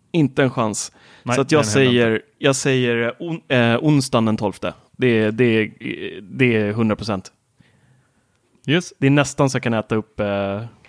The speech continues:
Speaker 1: ta, s-,
Speaker 2: Surströmmingen.
Speaker 1: åka ner till Skåne och käka surströmming med det, om jag har fel.
Speaker 2: <laughs>
Speaker 1: Nej, så kul ska vi inte ha.
Speaker 2: Kan jag byta det till en chili istället?
Speaker 1: Nej.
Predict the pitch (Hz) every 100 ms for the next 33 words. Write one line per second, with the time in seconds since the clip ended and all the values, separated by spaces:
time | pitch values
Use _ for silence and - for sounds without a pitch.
0 | _ _ - - - 139 - - 135 127
1 | 123 110 104 143 143 139 135 117 123 -
2 | 131 120 120 113 123 123 - 120 127 120
3 | 113 110 110 113 - 117 - _ - -
4 | - - - - - 160 - - 165 -
5 | 143 127 135 123 131 101 113 92 90 -
6 | - 160 - 151 _ _ - - - 240
7 | 254 339 - - - _ _ _ _ _
8 | - 165 - 165 151 175 190 185 143 123
9 | 123 120 - 175 120 127 - 143 - 120
10 | 101